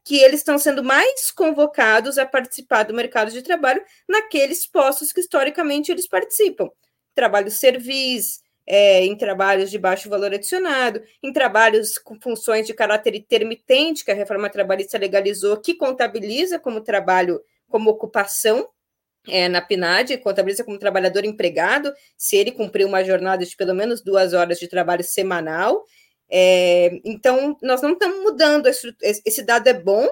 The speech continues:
por um lado, porque mais pessoas estão ocupadas,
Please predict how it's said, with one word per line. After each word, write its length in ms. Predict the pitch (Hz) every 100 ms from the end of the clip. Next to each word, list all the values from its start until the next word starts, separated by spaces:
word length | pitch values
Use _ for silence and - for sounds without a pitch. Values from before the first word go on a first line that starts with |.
| -
por 140 | 233
um 80 | 185
lado, 320 | 185 214 220
porque 180 | - 226
mais 180 | 185 175
pessoas 360 | 190 185 185
estão 200 | 180 185
ocupadas, 640 | 180 - - 175 202 349